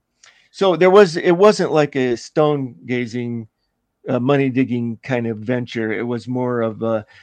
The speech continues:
we heard that there's supposed to be a treasure here, and Joe Smith believed he had the inside information on it. And he and other, the presidency <laughs> actually went there in hopes of actually finding some money and solving a lot of their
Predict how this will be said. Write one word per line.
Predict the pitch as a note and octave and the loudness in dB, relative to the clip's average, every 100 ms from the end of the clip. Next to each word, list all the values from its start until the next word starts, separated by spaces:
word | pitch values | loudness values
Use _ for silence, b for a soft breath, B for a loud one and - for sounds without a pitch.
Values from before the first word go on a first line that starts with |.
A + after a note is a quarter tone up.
| b b b - | b b b -6
we | C3+ C3+ | 0 0
heard | B2+ C3+ C3 A#2 | 0 0 0 -2
that | A#2 | -6
there's | - G#2+ | -6 -12
supposed | - C3+ C3 | -6 -6 -6
to | A#2 | -6
be | A#2 | -6
a | |
treasure | A#2 - C#3 C#3 C3 B2 A#2 | -6 -6 -2 0 0 -4 -6
here, | A#2+ A#2+ A#2 A#2 | -4 -2 0 -2
and | A2+ A2+ | -4 -8
Joe | A2+ B2+ | -6 -6
Smith | C3 A#2+ | -6 -8
believed | - B2+ A#2 | -2 -2 -2
he | A#2+ | -4
had | A#2+ A2+ | -4 -2
the | A#2+ | -4
inside | A#2 - A#2+ | -4 -2 -2
information | A#2+ A#2 A#2 B2+ C3+ A#2+ | -2 -6 -6 -6 -6 -6
on | A#2 A2+ | -6 -6
it. | A#2 A2+ B B B B B _ _ | -8 -10 B B B B B _ _
And | C3+ B2 A#2+ A#2 | -6 -4 -4 -6
he | C#3+ D3 C#3+ B2+ B2 - C3+ | -2 -2 -2 -4 -6 -10 -10
and | B2 A#2+ A#2 - | -8 -8 -10 -4
other, | B2+ B2 A#2+ - _ _ - | -2 -2 -4 -10 _ _ -8
the | A#2 | -8
presidency | - D#3 D#3 C3+ A#2 - E3 - | 0 2 2 0 -2 -2 -4 -2
<laughs> | |
actually | B2+ B2+ - A#2 A#2+ C3+ - _ _ - | -4 -4 -6 -6 -4 -6 -16 _ _ -6
went | B2+ B2 - | -4 -4 -2
there | B2+ A#2+ B2+ C#3 _ _ _ _ - - | 0 2 -2 -6 _ _ _ _ -14 -10
in | C3+ A#2 | -6 -4
hopes | B2 C#3 C3 | 0 -2 -2
of | B2 B2 | 0 4
actually | C3+ C3+ C3+ C3+ | 4 2 -4 -4
finding | - E3 A3 F3 B2+ A2 - _ | 0 2 2 -2 -4 -6 -12 _
some | - B2+ A#2+ | -6 -4 -2
money | A#2+ A#2+ A#2+ | -2 -2 -2
and | A#2 A#2 | -4 -6
solving | - C3+ B2+ C3 B2+ | 2 2 2 -2 -2
a | |
lot | B2 B2+ | 0 0
of | B2+ | 0
their | B2 A#2+ | -2 -4